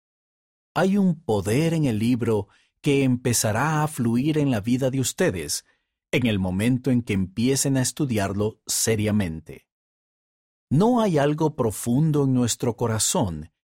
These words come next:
que añora acercarse más a Dios,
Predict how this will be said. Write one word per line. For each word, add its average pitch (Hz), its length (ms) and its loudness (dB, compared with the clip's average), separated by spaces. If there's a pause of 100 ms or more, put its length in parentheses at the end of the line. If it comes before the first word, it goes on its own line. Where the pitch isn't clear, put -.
(200)
que 135 140 2
añora 113 540 0
acercarse 117 760 -2
más 120 320 0
a 120 80 -2
Dios, 127 560 -4